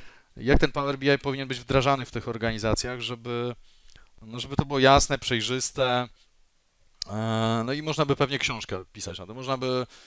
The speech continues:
zrobić firmę konsultingową, która będzie tylko tym firmom opowiadała, czy Power B I, czy ta rewolucja w raportowaniu, e, czy przejście na tę eksplorację powinno być wdrażane od dołu, czyli self-serwisowo, kupujemy tysiąc licencji, feel free,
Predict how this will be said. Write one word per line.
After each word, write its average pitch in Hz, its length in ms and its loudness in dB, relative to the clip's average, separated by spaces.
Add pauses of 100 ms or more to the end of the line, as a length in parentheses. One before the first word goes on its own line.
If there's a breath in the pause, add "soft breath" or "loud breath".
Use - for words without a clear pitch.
(340 loud breath)
zrobić 139 380 0
firmę 151 320 0
konsultingową, 139 720 4
która 135 180 4
będzie 131 260 0
tylko 139 560 2
tym 131 180 -12
firmom 127 460 -8
opowiadała, 117 760 2
czy - 160 -8
Power 120 280 -2
B 104 100 -14
I, 110 300 6
czy - 120 -6
ta 113 140 2
rewolucja 117 560 -2
w 110 100 -8
raportowaniu, 120 680 -6 (440 loud breath)
e, 113 220 -4
czy - 120 -12
przejście 143 380 0
na 127 80 2
tę 131 100 2
eksplorację 123 520 4
powinno 113 260 -8
być 107 100 -8
wdrażane 104 420 0 (320 loud breath)
od 113 160 -8
dołu, 127 460 -2
czyli 107 380 -6
self-serwisowo, 123 960 2
kupujemy 117 840 -2 (160)
tysiąc 139 360 -6
licencji, 123 540 0
feel 127 200 -6
free, 123 360 -2